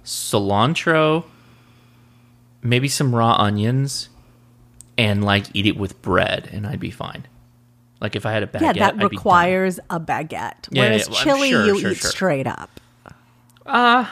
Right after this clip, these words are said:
Speaker 1: I guess. I guess I, I definitely have done that. That's true.
Speaker 2: Yeah.
Speaker 1: But I generally, I'll, I'll eat it with soda crackers. You know what I mean? Like, I don't, I don't care.
Speaker 2: Sure.
Speaker 1: I'm not picky when it comes to chili. I mean, I like really good chili, but I don't care. I'll eat it out of a can.
Speaker 2: Yeah.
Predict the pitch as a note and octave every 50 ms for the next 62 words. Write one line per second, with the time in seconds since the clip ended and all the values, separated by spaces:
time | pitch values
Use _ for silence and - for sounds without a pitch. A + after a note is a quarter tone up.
0 | - - - - - - - - - - - A#3 A#3+ G#3+ D#3+ C#3+ B2+ A#2 B2+ C3+
1 | - - - - - - D3 C3+ A#2 A#2 - - G#2+ - - - - A#2+ A#2+ A#2+
2 | A#2+ C#3 B2+ C3 - A2+ G2+ F#2+ G2+ G#2 G2 F#2+ - - - F2 F2 E2+ E2+ E2+
3 | D#2+ - - A#2 - - - - - - - - - - - - - - _ _
4 | _ _ _ _ _ _ - G3 F#3 - F#3 G3+ G#3+ - F#3+ F3 D#3+ C3+ - -
5 | C#3 C#3+ - - D3+ F#3+ A#3 A#3+ G#3 - G2+ F#2+ - - - F2+ G2+ A#2 D#2+ -
6 | - - C2+ - - - - - - - A2+ A2+ A2 G#2+ A2 A2 A2+ G#2 G#2 F#2+
7 | G#2+ - A#2+ C3 A#2 - - - A#2+ A#2 - - - - - - - - - -
8 | - - - - - D4 E3+ - - - _ _ _ _ - _ _ _ _ _
9 | - - - D#3 D#3+ C3+ - A#2 G2 - F#2 F#2 F2+ - - F2+ - - - -
10 | F#2+ E2+ - - - _ _ _ _ _ _ _ _ _ - - _ - _ -
11 | - _ _ _ _ _ _ _ - C#3+ C#3+ C#3+ C3+ A#2+ A2+ G#2+ G2+ A2 B2 A#2
12 | - G2+ G2 G2 G#2+ C3 C#3+ A#2+ G2 - - - - - - - G2 F#2+ G2 G2
13 | A2 A2+ G2+ - - - - A2 G#2 G#2 G2 - G2+ - - - - - G#3 E3
14 | -